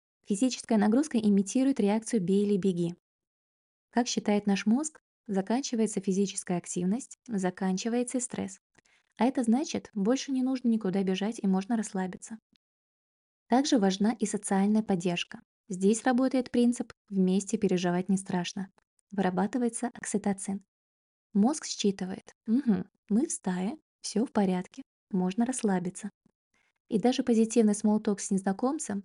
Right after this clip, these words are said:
также окажет положительное влияние. При стрессе можно включить и умеренную агрессию.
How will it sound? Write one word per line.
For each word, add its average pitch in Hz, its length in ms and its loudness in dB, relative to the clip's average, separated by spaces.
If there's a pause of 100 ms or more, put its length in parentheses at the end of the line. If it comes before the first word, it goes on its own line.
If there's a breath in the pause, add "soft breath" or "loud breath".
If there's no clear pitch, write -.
также 240 380 -2
окажет 214 380 -2
положительное 185 580 0
влияние. 180 540 -2 (1040)
При 196 120 2
стрессе 277 640 0 (460)
можно 220 380 4
включить 214 480 -2
и 208 100 0
умеренную 202 560 2
агрессию. 180 460 -4